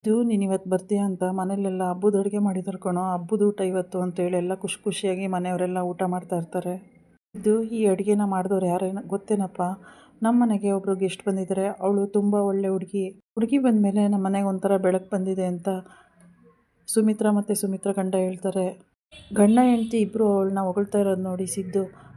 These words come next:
"ಹೌದಾ? ಅವಳ, ಅವಳು ಯಾರು ಅಂತ ನಾನು ನೋಡಲೇಬೇಕು, ಬೇಗ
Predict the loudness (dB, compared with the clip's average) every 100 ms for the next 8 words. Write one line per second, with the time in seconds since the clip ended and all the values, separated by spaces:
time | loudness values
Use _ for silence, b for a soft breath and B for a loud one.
0 | -2 0 2 -2 -4 -8 -12 0 2 2
1 | 0 0 2 2 0 -2 -2 -2 -2 -2
2 | -2 -2 -2 -2 -4 -6 -8 -8 _ _
3 | 8 8